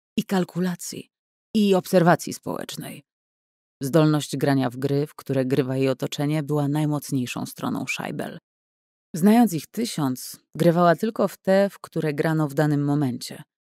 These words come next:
W dodatku raz wygrywała, raz pozwalała wygrywać innym. Potrafiła ocenić, kiedy i komu dać wygrać, by zaspokoić próżność korporacyjnych kolegów. Koleżanki w tej branży wciąż stanowiły mniejszość,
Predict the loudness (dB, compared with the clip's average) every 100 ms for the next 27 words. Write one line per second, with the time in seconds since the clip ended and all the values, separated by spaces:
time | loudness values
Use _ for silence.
0 | _ -4 0 0 0 -4 -4 -2 -2 -4
1 | -4 -4 -4 -2 -2 -2 0 -2 -2 -4
2 | -2 -2 0 -2 -4 -2 -4 -4 -12 -4
3 | -4 -2 -6 -12 -14 _ _ _ _ _
4 | _ _ _ _ _ _ 0 0 2 2
5 | 2 0 2 2 0 -4 -2 -2 -2 -2
6 | -2 0 -2 -6 -4 -4 -2 -2 -4 -6
7 | -4 -2 0 -2 -4 -6 -4 -4 -6 -4
8 | -2 -2 -2 -4 -6 -4 -2 -2 -4 -2
9 | -2 -2 -2 -6 -6 -6 -8 -10 -14 _
10 | _ _ _ _ _ 2 4 4 2 -2
11 | -8 -6 -2 0 0 -2 -6 -8 -6 -4
12 | -6 -8 -8 -6 -4 -2 -4 -4 -8 -8
13 | -10